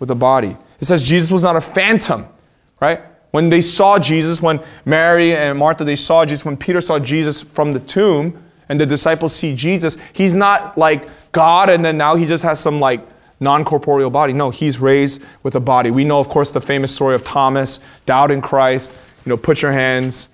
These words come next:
in, in, where the, where the nails were," and then he also eats the fish, very important, right? Doesn't just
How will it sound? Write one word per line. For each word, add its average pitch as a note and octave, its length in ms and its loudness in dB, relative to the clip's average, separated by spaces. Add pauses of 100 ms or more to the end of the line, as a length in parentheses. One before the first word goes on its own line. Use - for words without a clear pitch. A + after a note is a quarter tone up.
(320)
in, C3+ 240 0
in, C3+ 240 -4
where C3 180 6
the, B2+ 180 2
where C#3 200 -2
the A#2+ 100 -2
nails C3 280 -2
were," C3 180 2
and B2 100 -2
then A#2 300 -6
he D#3 200 -6
also C#3 320 0
eats D3+ 180 -6
the B2+ 100 -2
fish, - 460 -2
very B2 240 2
important, B2+ 440 -2
right? A2+ 140 -4
Doesn't B2 220 -2
just A#2 180 -4